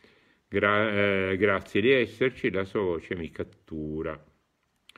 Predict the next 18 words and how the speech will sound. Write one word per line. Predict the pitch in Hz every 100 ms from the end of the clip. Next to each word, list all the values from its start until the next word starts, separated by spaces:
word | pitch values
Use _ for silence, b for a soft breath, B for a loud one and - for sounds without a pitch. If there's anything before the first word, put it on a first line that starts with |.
| b b b
Anche | 139 165 180 165
Caterina | 156 143 143 123 165 196 143 113
Letti, | 104 151 160 - _ 107 92 87 82 78
la | 101 127
sorellina, | - 107 101 95 80 90 151 160 104 92 85 - b b b b
è | 98
in | 120 104
ascolto. | 95 - - 127 156 104 80 - - 76 69 69 67 - _ _ B B B B _
Ciao | - 170 165
Caterina. | - 101 104 92 87 76 71 69 67 _ _ _ b b b b _ _
È | -
lei | 95 147
che | 160 135
mi | 113 117
ha | 110 110
un | 113 107 104 -
po' | 123 127 -
istruito | 117 101 - 110 113 113 104 95 101 95 -